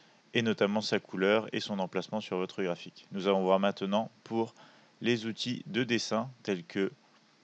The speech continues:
la ligne verticale, juste ici, la ligne horizontale, ou encore la ligne de tendance. Si je sélectionne la ligne verticale, ici nous nous trouvons sur le dax en unité de temps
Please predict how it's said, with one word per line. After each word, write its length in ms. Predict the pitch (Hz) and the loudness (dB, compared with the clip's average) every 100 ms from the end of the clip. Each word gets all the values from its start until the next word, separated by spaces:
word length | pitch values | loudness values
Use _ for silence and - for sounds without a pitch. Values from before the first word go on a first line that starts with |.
| _ _ | _ _
la 120 | 95 | 2
ligne 200 | 92 90 | 2 0
verticale, 680 | 85 107 - 113 - 117 120 - | 2 2 2 -4 4 4 2 -8
juste 280 | 95 107 - | -8 -8 -6
ici, 360 | 110 - 120 - _ - | -6 -4 -6 -8 _ -6
la 120 | 104 | -2
ligne 220 | 98 95 95 | 0 -2 -2
horizontale, 760 | 107 101 90 92 82 90 95 107 _ - | 0 0 -2 -8 0 2 2 -2 _ -10
ou 100 | 101 | -6
encore 560 | 87 85 98 95 98 - - - _ | -4 -4 2 2 2 -2 -20 -20 _
la 160 | 95 95 | 0 2
ligne 280 | 104 110 90 | 0 -4 -8
de 220 | - 107 | -4 -4
tendance. 500 | 123 101 85 - - - _ _ _ _ _ _ _ _ _ _ _ _ _ _ _ _ _ - - _ _ _ _ | -2 -4 -4 -10 -16 -18 _ _ _ _ _ _ _ _ _ _ _ _ _ _ _ _ _ -18 -18 _ _ _ _
Si 160 | - | -4
je 120 | 127 120 | 0 0
sélectionne 680 | 131 117 110 - 117 101 - _ _ _ _ _ _ _ _ _ _ _ _ _ _ _ _ - | 0 -2 -2 2 2 2 -10 _ _ _ _ _ _ _ _ _ _ _ _ _ _ _ _ 0
la 140 | 120 | 0
ligne 220 | 113 107 | 2 -2
verticale, 760 | - 98 92 - - 95 101 113 _ - | 0 2 2 0 0 6 6 4 _ -14
ici 240 | 92 - | -10 -6
nous 120 | 101 95 | -4 -4
nous 120 | 92 | -6
trouvons 340 | 85 87 92 | -6 -6 -6
sur 240 | 82 107 95 | -4 -2 0
le 100 | 92 | 4
dax 340 | 98 92 - | 2 2 -6
en 160 | 92 92 | -6 -6
unité 340 | 92 92 80 | -6 -8 -4
de 100 | 90 | -4
temps 200 | 87 78 | -4 -8